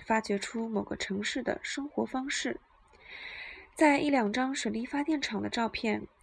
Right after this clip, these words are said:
和一些英雄式的肖像中，他加入了苏维埃社会写实主义式的浪漫想法。但是通常，他摄影的手法大多是选择平常的主题作为对象，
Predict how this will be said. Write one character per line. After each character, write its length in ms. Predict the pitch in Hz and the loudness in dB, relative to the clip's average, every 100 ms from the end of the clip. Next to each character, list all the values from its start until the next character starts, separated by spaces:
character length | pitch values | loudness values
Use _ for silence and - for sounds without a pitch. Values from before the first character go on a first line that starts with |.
| - | -6
和 160 | - 208 | 0 2
一 100 | 226 | 0
些 340 | - 226 220 | -2 0 0
英 200 | - 311 | 0 -2
雄 180 | - 208 | 0 -2
式 140 | - | 0
的 100 | 202 | 0
肖 220 | 202 240 | 2 -2
像 280 | 247 262 208 | 0 -2 0
中， 300 | 202 208 226 - - - - - - | 0 0 -2 -10 -16 -12 -10 -12 -4
他 140 | - | -2
加 160 | 277 277 | 4 4
入 160 | 277 262 | 4 4
了 180 | 208 | 4
苏 200 | 208 - | 2 0
维 160 | 240 226 | 0 0
埃 260 | - 247 254 | 2 0 0
社 180 | - | -2
会 200 | 247 233 | -2 0
写 200 | 208 - | 0 0
实 160 | 190 - | 0 -2
主 200 | - 226 | 2 2
义 40 | |
式 160 | 214 - | 2 2
的 200 | 202 - - | 0 0 -2
浪 180 | 254 | -2
漫 200 | 220 202 | 2 0
想 240 | 196 - 185 | 0 -4 -4
法。 240 | 202 - - _ - - - - - - - | -4 -6 -8 _ -20 -20 -20 -16 -14 -14 -6
但 120 | - 285 | 0 0
是 80 | |
通 220 | 285 294 320 | 2 2 2
常， 340 | 226 202 214 - - - | 2 2 2 -4 -18 -8
他 140 | - 269 | -2 0
摄 220 | - 269 | 2 2
影 80 | 196 | 0
的 100 | 196 | 0
手 220 | 196 208 | -2 -2
法 320 | - 220 - - | 0 0 0 -2
大 140 | 233 | -2
多 200 | 226 208 | 2 2
是 400 | 214 - 214 202 | 2 0 0 -2
选 240 | 214 - 196 | -2 -2 -2
择 220 | 185 185 | 0 -2
平 260 | 190 185 214 | -2 -6 -4
常 220 | - 208 | -2 0
的 80 | 214 | 0
主 160 | 185 | -4
题 320 | - - 196 | -6 -4 -4
作 160 | 208 208 | -2 0
为 140 | 208 | 0
对 180 | 202 202 | 0 -4
象， 300 | - 196 214 | -2 -4 -4